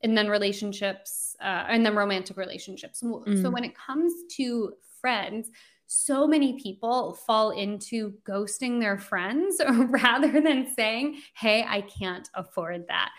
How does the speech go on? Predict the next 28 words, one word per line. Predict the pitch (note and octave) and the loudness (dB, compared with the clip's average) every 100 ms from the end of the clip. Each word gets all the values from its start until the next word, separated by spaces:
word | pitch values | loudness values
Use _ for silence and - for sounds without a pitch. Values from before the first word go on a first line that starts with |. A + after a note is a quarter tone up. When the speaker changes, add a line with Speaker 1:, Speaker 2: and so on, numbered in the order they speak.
| - - D4+ | -18 -10 2
Speaker 1:
right? | G#3+ G#3+ | 4 6
Speaker 2:
Mm. | F#3 | 2
Speaker 1:
So | F#3 B3+ | 2 2
many | C4+ | 2
people | B3+ C4 C4 | -2 -2 -2
are | |
like, | C4 B3+ - - _ - | -2 -4 -8 -20 _ -14
you | A#3 C4 B3 | -6 -2 0
know, | A#3+ A#3 | 0 0
"I | A3 A3+ | 0 -2
don't | A#3 D4 | 0 0
wanna | C4+ B3 A3 | 0 -2 -4
tell | - D#4 F4+ | -6 -4 0
my | D4+ A#3 | 0 -2
friends | A3+ G3 G3 | -2 -4 -4
that | G#3+ | -6
I | G3+ | -6
can't | - G#3+ - | -8 -8 -6
go | G#3+ G3 G3+ G3 | -2 0 0 0
wine | A3 G#3+ G#3+ | 0 0 -2
tasting | - G3+ F#3+ - F#3+ | -4 -6 -6 -6 -6
or | G3 | -4
I | G#3 | -4
can't | - A3+ G3 | -4 -4 -4
join | G#3+ G#3 G#3+ | -4 -2 -2
them | G3+ G3+ | -2 -4
for | G3+ G#3 | -4 0
that, | G3 F#3+ | 0 0